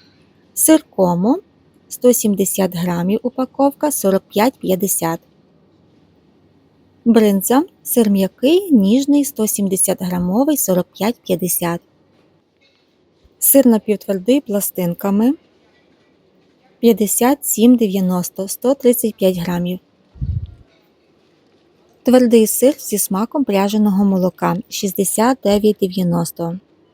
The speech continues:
Крем-сир «Президент» сто вісімдесят грамовий, вісімдесят одна гривня. Сирок плавлений «Дружба» сімдесят грамовий, сімнадцять п'ятдесят.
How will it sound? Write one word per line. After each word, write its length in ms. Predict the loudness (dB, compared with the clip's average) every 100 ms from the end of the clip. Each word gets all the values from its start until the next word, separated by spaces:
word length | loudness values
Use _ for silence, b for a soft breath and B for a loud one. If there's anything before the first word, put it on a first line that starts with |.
| _ _ _ _ _ _ _ 0
Крем-сир 520 | 4 4 4 0 -4
«Президент» 720 | -4 -2 0 0 0 -2 -4
сто 220 | -6 -4
вісімдесят 640 | -2 -2 0 0 0 0 -2
грамовий, 580 | -2 0 0 0 0 0
вісімдесят 600 | 0 -2 -2 -2 -2 -2
одна 320 | -4 -2 -2
гривня. 500 | -2 -4 -4 -4 -6 -10 _ _ _ _ _ _ _ _ _ _ _ -6
Сирок 360 | 2 4 4 0
плавлений 540 | -4 -2 0 4 4 4
«Дружба» 460 | -2 -6 -4 -4 -4 -10
сімдесят 600 | -8 -4 -2 -2 0 -2
грамовий, 600 | 0 2 4 4 2 -2 -4
сімнадцять 640 | -6 -4 0 -2 -2 -6
п'ятдесят. 640 | -4 -4 -4 -6 -6 -8